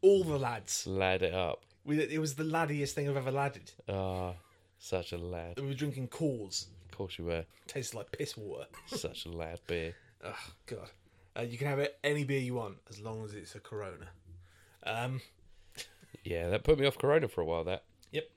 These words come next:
Speaker 1: <laughs> We, we, we, we're stumbling here. I think we should probably call it a day.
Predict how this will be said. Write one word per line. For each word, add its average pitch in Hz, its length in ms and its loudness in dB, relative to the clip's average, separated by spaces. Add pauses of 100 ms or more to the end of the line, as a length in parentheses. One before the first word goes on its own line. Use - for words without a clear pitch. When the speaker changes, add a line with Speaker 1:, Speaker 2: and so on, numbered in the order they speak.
(220)
Speaker 1:
<laughs> - 340 -12
We, 147 120 -2
we, 147 400 2
we, 147 240 -2
we're 139 180 0
stumbling 131 400 0
here. 113 220 -4 (360)
I - 60 -2
think 208 200 2
we 180 60 0
should - 220 4
probably 147 280 -2
call 156 220 0
it 113 180 -2
a - 140 -2
day. - 60 -10